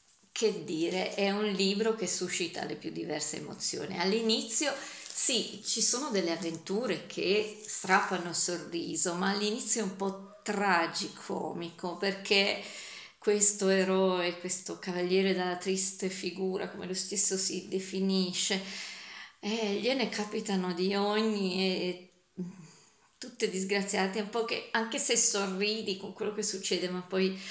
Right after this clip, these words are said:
ti rimane l'amaro in bocca. Invece poi,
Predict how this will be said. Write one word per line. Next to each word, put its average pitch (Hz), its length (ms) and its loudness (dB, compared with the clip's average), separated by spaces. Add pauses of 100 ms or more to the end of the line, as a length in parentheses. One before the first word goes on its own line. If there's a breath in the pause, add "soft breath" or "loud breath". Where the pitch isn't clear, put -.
(140 loud breath)
ti 220 100 0
rimane 196 340 2
l'amaro 180 280 -2
in 180 220 -2
bocca. 165 340 -2
Invece 294 480 2
poi, 185 380 2